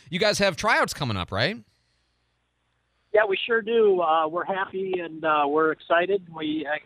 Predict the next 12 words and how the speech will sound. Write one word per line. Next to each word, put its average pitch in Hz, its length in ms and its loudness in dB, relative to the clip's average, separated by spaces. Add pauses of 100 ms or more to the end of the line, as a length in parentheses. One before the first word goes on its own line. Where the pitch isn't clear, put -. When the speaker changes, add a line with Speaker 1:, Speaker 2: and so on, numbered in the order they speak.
Speaker 2:
expect, 165 500 0
uh, 147 180 4 (280)
we 165 80 4
anticipate, 208 560 0
hopefully 214 400 2
anticipate 202 560 -4
a 175 60 -4
large 185 300 0 (100)
turnout. 185 500 2 (120)
Uh, 165 300 2 (260)
we've 180 100 -4
got 175 180 4